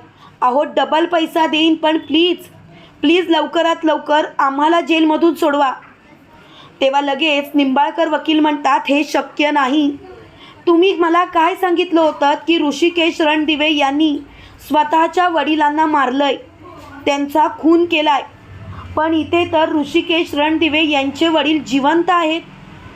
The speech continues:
म्हणजे तुम्ही माझ्याशी खोटं बोललात आणि मुळात ते वडील तुमचं नाव घेतायत की तुम्ही आणि तुमच्या या लेकीने मिळून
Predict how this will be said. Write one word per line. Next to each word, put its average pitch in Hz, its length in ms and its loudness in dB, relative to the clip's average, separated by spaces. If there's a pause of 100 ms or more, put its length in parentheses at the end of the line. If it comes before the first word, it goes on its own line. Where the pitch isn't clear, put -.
(840)
म्हणजे 320 380 2
तुम्ही 359 200 4
माझ्याशी 349 540 0
खोटं 302 360 0
बोललात 330 360 2 (440)
आणि 294 200 0
मुळात 320 360 2
ते 320 440 0
वडील 294 640 0 (240)
तुमचं 349 440 2
नाव 370 180 0
घेतायत 339 420 0
की 349 60 2
तुम्ही 330 480 2
आणि 294 200 0
तुमच्या 311 400 2
या 320 160 2
लेकीने 311 540 0
मिळून 302 340 2